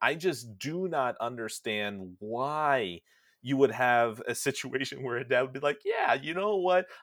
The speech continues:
I guess since it's his, it's my grandchild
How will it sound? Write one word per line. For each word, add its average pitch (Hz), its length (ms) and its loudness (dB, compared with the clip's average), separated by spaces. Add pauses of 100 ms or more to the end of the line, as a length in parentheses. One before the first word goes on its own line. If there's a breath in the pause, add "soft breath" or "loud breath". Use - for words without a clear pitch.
I 113 200 4
guess 143 440 2
since 131 200 -8
it's 135 220 0
his, 123 160 2 (140)
it's 117 200 -4
my 98 120 2
grandchild 92 1000 0